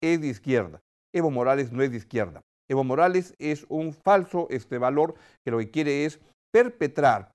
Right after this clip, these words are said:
quiere prostituir la constitución en Bolivia para quedarse, para, este, no irse del poder más.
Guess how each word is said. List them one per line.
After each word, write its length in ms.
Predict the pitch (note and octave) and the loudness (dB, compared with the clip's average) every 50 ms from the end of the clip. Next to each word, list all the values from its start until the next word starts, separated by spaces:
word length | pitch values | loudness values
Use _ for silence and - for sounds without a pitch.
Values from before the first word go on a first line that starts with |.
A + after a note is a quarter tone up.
| - _ | -14 _
quiere 240 | - D3 C#3+ C#3 | -4 -2 -2 -2
prostituir 600 | - - E3+ F#3+ F3+ - - - D3 D3+ D#3 D3 | -2 -2 -4 -4 -4 -6 -8 -4 -2 -2 -2 -2
la 200 | C3 A#2+ A2 - | -2 -2 -4 -4
constitución 640 | - A#2 G#2+ A2+ G#2 - A#2+ G#2 - G3 G3+ F#3+ F3 | -6 -10 -10 -10 -10 -12 -14 -4 0 2 2 2 2
en 80 | D#3 D3 | -2 -2
Bolivia 420 | C#3+ D3 D3+ D#3 D#3 D#3+ D#3+ D#3 - - - - - _ _ | -2 -2 -2 -2 -2 0 -2 -2 -4 -12 -20 -20 -20 _ _
para 300 | D3+ D#3 E3 D#3+ D3+ - | 6 6 8 6 2 2
quedarse, 720 | - B2 B2+ D3 D3+ D3+ D3 C#3 - D3+ D#3 D3 - _ _ | -2 2 6 6 6 6 6 2 -4 -6 -6 -6 -8 _ _
para, 260 | - C#3+ D3 D3+ D3+ C#3+ - | 6 6 8 8 6 4 2
este, 260 | B2+ A2+ - - B2+ | -6 -10 -4 -4 -4
no 240 | A#2+ C3 C#3 D3+ - | -2 2 0 0 0
irse 320 | - D3+ D3+ D3 - D3 B2 | 2 0 -2 0 0 -4 2
del 200 | B2 C#3+ D3 C#3+ | 2 2 0 2
poder 380 | _ B2+ A#2+ B2 C3 C3+ C3 _ _ _ _ - _ _ | _ 0 2 2 2 0 0 _ _ _ _ -20 _ _
más. 340 | B2 A#2 G#2 F#2 - - | -2 -2 -2 -2 -8 -20